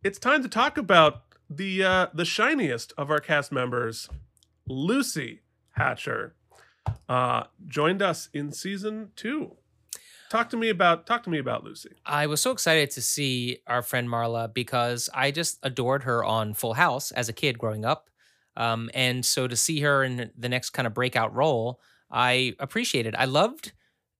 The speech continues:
Speaker 2: I loved how she grew into the
Speaker 1: Mm.
Speaker 2: part. I loved how it was sort of just like a, she was gonna be the receptionist, and how she grew to be so much more. They gave her more to do as she showed her chops. They wrote her some really intense,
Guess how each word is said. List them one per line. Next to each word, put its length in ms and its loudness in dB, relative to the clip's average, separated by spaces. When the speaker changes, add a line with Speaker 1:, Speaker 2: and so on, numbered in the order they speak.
Speaker 2:
I 120 4
loved 360 2
how 120 4
she 160 -2
grew 320 0
into 220 -2
the 80 -6
Speaker 1:
Mm. 60 -18
Speaker 2:
part. 340 2
I 80 -2
loved 260 -2
how 200 2
it 40 -6
was 140 -4
sort 220 0
of 60 -2
just 180 -2
like 160 0
a, 340 -2
she 120 -6
was 60 -2
gonna 140 -2
be 80 -2
the 100 -4
receptionist, 760 -2
and 180 -6
how 260 2
she 180 -6
grew 220 -4
to 80 -4
be 100 -4
so 240 0
much 200 -2
more. 440 0
They 100 6
gave 160 2
her 80 2
more 180 0
to 100 -8
do 440 2
as 180 2
she 160 -4
showed 340 0
her 100 -4
chops. 640 0
They 100 -6
wrote 220 2
her 80 -2
some 240 -4
really 460 -4
intense, 800 0